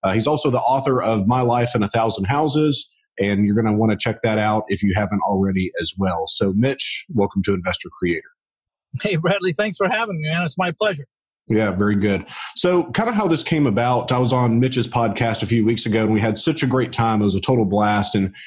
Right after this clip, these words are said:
Speaker 1: we got into the conversation about, uh, hey, let, let's continue this. So I wanted to have Mitch on. But for the, the few that don't know really who you are and your background, if you could just take a couple of minutes and talk about how you got into this business in the first place.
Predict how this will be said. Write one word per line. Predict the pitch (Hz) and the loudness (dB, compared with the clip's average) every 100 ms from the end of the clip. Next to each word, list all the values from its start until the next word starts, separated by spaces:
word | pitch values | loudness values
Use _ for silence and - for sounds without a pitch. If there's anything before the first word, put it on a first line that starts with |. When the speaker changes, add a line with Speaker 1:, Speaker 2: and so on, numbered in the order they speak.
| - | -4
Speaker 1:
we | 131 | 0
got | 180 | 0
into | 160 143 | 0 0
the | |
conversation | 127 131 113 - 123 123 117 104 | 0 0 0 0 0 0 0 2
about, | 104 104 104 - | 2 0 -2 -2
uh, | 107 98 95 92 | 0 2 0 -2
hey, | - 123 | -2 0
let, | 113 135 135 | 0 0 0
let's | 139 - | -2 0
continue | 110 104 113 95 | -2 0 0 0
this. | 87 85 | -4 -4
So | - 95 95 - _ _ | -2 0 -2 -6 _ _
I | 98 | -2
wanted | 104 113 | 2 2
to | 107 | 2
have | 113 104 | 0 0
Mitch | 110 - | 0 0
on. | 113 110 107 104 | 0 2 2 2
But | 107 104 - | 0 -2 -2
for | 139 | 0
the, | 139 143 | 0 0
the | 135 | -2
few | 131 185 220 208 143 | 0 2 2 2 0
that | 135 120 | -2 -2
don't | 139 127 | -2 0
know | 127 120 113 110 | 2 2 2 0
really | 139 143 117 | 0 0 2
who | 135 | 2
you | 123 110 | 2 2
are | 113 | 2
and | 110 | 2
your | 107 | 0
background, | 98 104 - 113 110 | 0 -2 -2 -2 0
if | 110 | 0
you | 123 | 0
could | 185 165 | 0 0
just | 139 | -2
take | - 135 127 | 0 -2 0
a | 110 - _ _ | -4 -4 _ _
couple | 143 120 110 | -4 0 2
of | |
minutes | 107 107 98 | 2 2 0
and | 98 | -2
talk | 107 101 | -2 -2
about | 95 101 101 - _ _ | -2 0 0 -2 _ _
how | - | -2
you | 123 113 | 0 2
got | 107 101 | 2 0
into | 90 87 | 0 -2
this | 82 - | -2 -2
business | 87 87 80 | -2 -2 -2
in | 80 | -2
the | 78 | -4
first | 73 71 - | -4 -6 -6
place. | 67 - - | -6 -6 -12